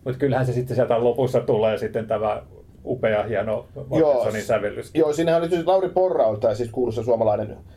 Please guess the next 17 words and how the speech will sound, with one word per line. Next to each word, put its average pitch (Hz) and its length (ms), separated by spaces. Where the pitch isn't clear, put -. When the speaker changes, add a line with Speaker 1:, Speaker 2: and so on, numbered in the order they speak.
Speaker 2:
muusikko, 113 360
joka 101 160
on 101 80
tehnyt 113 200
monenlaista, 113 640
niin, 98 220
niin 98 340
hänhän 123 280
on 107 60
säveltänyt 107 400
tähän 104 280
tän 110 160
alkuperäismusiikin, 104 840
mut 101 100
sitten 120 260
mäkin 135 240
niinku 127 200